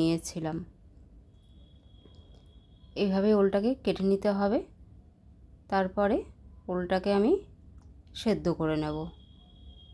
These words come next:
প্রথমে আমি গ্যাসটা জ্বালাইনি, কিন্তু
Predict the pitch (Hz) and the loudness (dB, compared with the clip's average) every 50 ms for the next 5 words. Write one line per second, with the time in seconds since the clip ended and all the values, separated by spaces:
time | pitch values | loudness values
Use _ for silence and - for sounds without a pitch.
0 | - - - - - - - - - - - 214 196 208 208 214 214 208 214 214 | -20 -20 -20 -20 -20 -20 -20 -20 -16 -10 -8 -6 -4 0 2 4 4 6 6 4
1 | 208 208 202 190 185 - - - 220 285 339 - - - 190 175 185 180 170 170 | 4 4 4 2 2 0 -2 -2 -2 -2 -2 -6 -8 -6 -2 2 2 4 4 4
2 | 170 170 170 170 165 - 175 175 170 165 165 170 | 4 2 2 0 0 -2 -2 -2 -2 -2 -4 -6